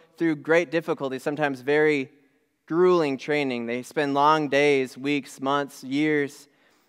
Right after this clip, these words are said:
away from friends, away from family, away from those they love. They miss birthdays,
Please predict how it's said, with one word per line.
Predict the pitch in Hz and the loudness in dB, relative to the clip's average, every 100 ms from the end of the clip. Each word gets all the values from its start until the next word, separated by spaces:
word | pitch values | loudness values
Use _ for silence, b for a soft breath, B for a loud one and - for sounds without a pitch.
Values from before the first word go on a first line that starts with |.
| b - | b -6
away | 135 151 | 0 0
from | 143 131 | -2 -4
friends, | - 160 151 131 123 | 0 2 0 -4 -6
away | 131 143 | -4 -4
from | - 127 | -6 -10
family, | - 143 151 147 127 117 113 _ _ _ _ _ _ _ _ - | -4 -2 -2 -2 -4 -8 -12 _ _ _ _ _ _ _ _ -6
away | 139 151 | -2 -2
from | 147 135 | -2 -2
those | 139 135 | -2 -2
they | 123 | -4
love. | 120 131 110 - _ _ _ _ _ _ _ _ _ _ _ _ _ | 0 0 -2 -10 _ _ _ _ _ _ _ _ _ _ _ _ _
They | 147 | -2
miss | 151 139 | -2 -2
birthdays, | - 147 156 175 170 160 156 - | 0 0 4 4 4 2 -6 -18